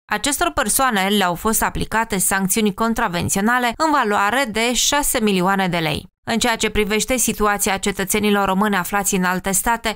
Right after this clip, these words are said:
potrivit informațiilor obținute de misiunile diplomatice și oficiile consulare ale României în străinătate, două mii patru sute cinci cetățeni români au fost confirmați ca fiind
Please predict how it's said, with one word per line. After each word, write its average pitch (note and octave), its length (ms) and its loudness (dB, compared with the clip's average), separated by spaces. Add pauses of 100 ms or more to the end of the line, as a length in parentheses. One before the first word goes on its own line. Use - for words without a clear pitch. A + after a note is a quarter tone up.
potrivit A#3+ 400 -2
informațiilor A3+ 800 2
obținute G#3 560 0
de E3+ 80 -2
misiunile F#3+ 600 0
diplomatice G3 760 0
și F#3+ 140 0
oficiile F#3 580 -2
consulare G#3 580 0
ale F3+ 220 0
României F#3+ 460 2
în E3+ 80 0
străinătate, G3+ 920 -2
două C4+ 380 2
mii A3+ 280 0
patru G#3+ 320 -2
sute G3+ 320 -2
cinci A3 400 0
cetățeni G#3+ 540 0
români G3+ 440 0
au C4 160 2
fost D4+ 360 0
confirmați G3+ 680 0
ca F#3+ 160 -2
fiind A#3 280 -2